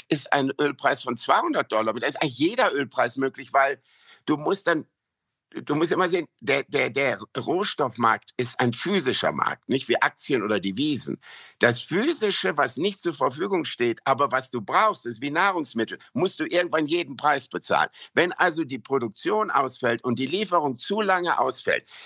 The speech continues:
die Meinungen darüber gehen auseinander. Einige meinen, ab einer Woche geht's los, zwei, drei, vier Wochen, spätestens nach einem Monat massiver Disruption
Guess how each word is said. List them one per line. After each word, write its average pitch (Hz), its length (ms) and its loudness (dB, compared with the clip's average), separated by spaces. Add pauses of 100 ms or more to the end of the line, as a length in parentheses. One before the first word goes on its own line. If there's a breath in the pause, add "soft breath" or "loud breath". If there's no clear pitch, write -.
(160 loud breath)
die 135 80 2
Meinungen 196 480 4
darüber 151 380 0
gehen 135 240 -2
auseinander. 101 640 2
Einige 139 340 0
meinen, 123 300 2 (100)
ab 151 240 4
einer 135 380 2
Woche 113 260 2
geht's 92 300 -4
los, 180 480 0 (300 soft breath)
zwei, 117 320 2
drei, 110 280 2
vier 143 340 -2
Wochen, 143 280 0 (120)
spätestens 143 540 0
nach 113 260 2
einem 151 280 2
Monat 143 560 0 (220)
massiver 139 540 2
Disruption 117 800 0